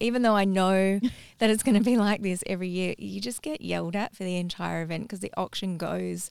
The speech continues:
Speaker 1: for the entire event. It's
Speaker 2: Oh.
Speaker 1: raising money for a small community,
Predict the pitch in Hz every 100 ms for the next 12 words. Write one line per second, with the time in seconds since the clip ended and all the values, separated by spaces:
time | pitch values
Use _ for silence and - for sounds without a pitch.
0 | - - _ 196 190 175 175 175 170 175
1 | 175 170 196 330 - - - 202 330 359
2 | 415 392 330 233 220 208 208 202 - 202
3 | 190 - 190 180 196 185 180 180 175 175
4 | 190